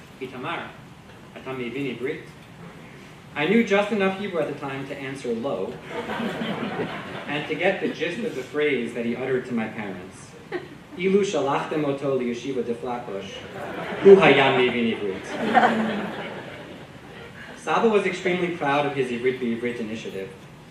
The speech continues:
He would tell the story that upon visiting Israel, after he had moved to the United States, he met Nechama Leibowitz at some conference, and she said to him in his recounting, "David, what are you doing in Chutz La'aretz? You belong here with us in Eretz Yisrael."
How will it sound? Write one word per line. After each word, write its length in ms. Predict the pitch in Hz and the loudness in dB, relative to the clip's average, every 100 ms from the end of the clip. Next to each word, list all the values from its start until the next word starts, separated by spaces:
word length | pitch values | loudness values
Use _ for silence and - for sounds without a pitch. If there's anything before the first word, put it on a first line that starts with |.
| - - | -20 -10
He 80 | 165 | -6
would 140 | 165 | -2
tell 180 | 185 202 | 2 2
the 80 | 226 | 2
story 420 | - 135 131 127 | 2 2 4 4
that 100 | 131 | 2
upon 300 | 127 135 127 | -4 -4 -2
visiting 360 | 156 160 151 127 | 0 0 -2 0
Israel, 480 | 127 101 95 92 110 - - - 131 | 0 -2 -8 -8 -12 -16 -20 -12 -8
after 240 | 127 131 | -6 -4
he 100 | 120 | -4
had 140 | 113 | -6
moved 200 | 117 113 | -6 -8
to 60 | - | -10
the 60 | 113 | -12
United 280 | 110 107 | -12 -12
States, 460 | - 117 101 - - - - - - - - - | -10 -8 -8 -10 -18 -20 -20 -20 -18 -18 -18 -10
he 80 | 180 | 0
met 140 | 190 220 | 2 2
Nechama 340 | 220 190 165 | 2 0 2
Leibowitz 420 | 151 160 143 117 | 2 2 0 -2
at 120 | 120 123 | -6 -8
some 160 | 123 | -8
conference, 680 | 117 113 117 95 92 - - - - - - | -6 -6 -8 -10 -14 -18 -20 -20 -20 -20 -6
and 140 | 156 165 | -4 -2
she 80 | |
said 280 | 170 170 165 | -2 0 0
to 100 | 165 | 2
him 320 | 151 151 160 | 2 2 -2
in 100 | 151 | -8
his 240 | 131 143 139 135 | -10 -10 -10 -10
recounting, 560 | 120 123 117 127 123 | -8 -8 -8 -6 -6
"David, 480 | 123 123 185 180 180 - - - - - | -4 4 4 4 -4 -12 -20 -20 -16 4
what 160 | 190 | 4
are 40 | 220 | 6
you 140 | 190 | 2
doing 240 | 180 175 156 | 2 0 0
in 100 | - | -2
Chutz 200 | 180 - | -6 -2
La'aretz? 340 | 135 123 120 | -2 -2 -2
You 80 | 151 | 0
belong 380 | 151 147 160 160 | 2 2 2 0
here 180 | 151 139 | 0 0
with 140 | 135 | -2
us 180 | 127 123 | -4 -2
in 80 | 117 | -2
Eretz 200 | 117 117 | -2 -6
Yisrael." 400 | 110 113 101 | -8 -6 -6